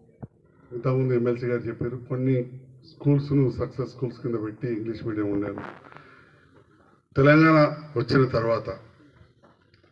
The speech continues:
రాకముందేంది, వచ్చిన తర్వాత ఏంది విద్యా విధానంలో అనే దాంట్లో స్పష్టమైన మార్కు ఆనాడు మన కేసీఆర్ గారు తొలి ముఖ్యమంత్రి చూపెట్టి జీవో వన్ ట్వంటీ తీసుకొచ్చి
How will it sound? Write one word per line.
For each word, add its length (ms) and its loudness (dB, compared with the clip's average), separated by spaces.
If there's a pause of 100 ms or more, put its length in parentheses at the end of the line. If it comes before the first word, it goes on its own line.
రాకముందేంది, 760 0 (120)
వచ్చిన 240 -4
తర్వాత 320 0
ఏంది 180 -4
విద్యా 300 -2
విధానంలో 540 -4
అనే 120 -4
దాంట్లో 440 -2 (420)
స్పష్టమైన 880 4 (420)
మార్కు 440 0 (840)
ఆనాడు 240 -2
మన 200 -8 (120)
కేసీఆర్ 360 -2
గారు 180 -6
తొలి 220 -8
ముఖ్యమంత్రి 500 -8
చూపెట్టి 320 -12 (1040)
జీవో 260 8
వన్ 200 6
ట్వంటీ 260 4
తీసుకొచ్చి 580 0